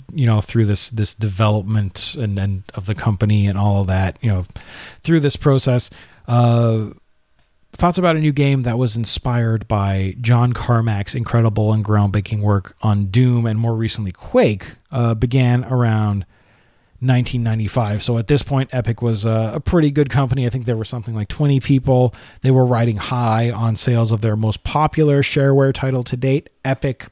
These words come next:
Pinball. Uh, and money was available to, to really dive deep into this crazy three D world that Carmack had, uh, had brought us into with, uh, with Quake. To say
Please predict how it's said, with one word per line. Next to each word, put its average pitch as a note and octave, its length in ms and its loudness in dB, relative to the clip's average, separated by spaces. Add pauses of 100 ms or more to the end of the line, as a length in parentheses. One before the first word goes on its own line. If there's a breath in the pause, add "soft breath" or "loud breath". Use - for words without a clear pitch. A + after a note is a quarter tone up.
Pinball. C#3+ 800 2 (720 soft breath)
Uh, A#2+ 540 2 (100)
and D3+ 160 2
money G#3 300 2
was G#3+ 320 0
available A#3+ 560 -2
to, - 320 -6
to F#3+ 100 2
really A3+ 300 0
dive F3+ 280 2
deep D#3 220 0
into C3 160 -6
this C3 180 -2
crazy C3 640 0
three B2+ 340 0
D A#2+ 200 2
world A2+ 340 2
that G2+ 160 -6
Carmack A2+ 480 -2
had, G#2 400 -4
uh, G2 180 -2
had G#2 220 -6
brought A2 320 -4 (320)
us A2 200 -6
into G#2 340 -6
with, F#2 320 -8
uh, E2 200 -8
with F2 180 -10
Quake. - 300 -2 (1200 soft breath)
To - 140 -2
say F3+ 600 2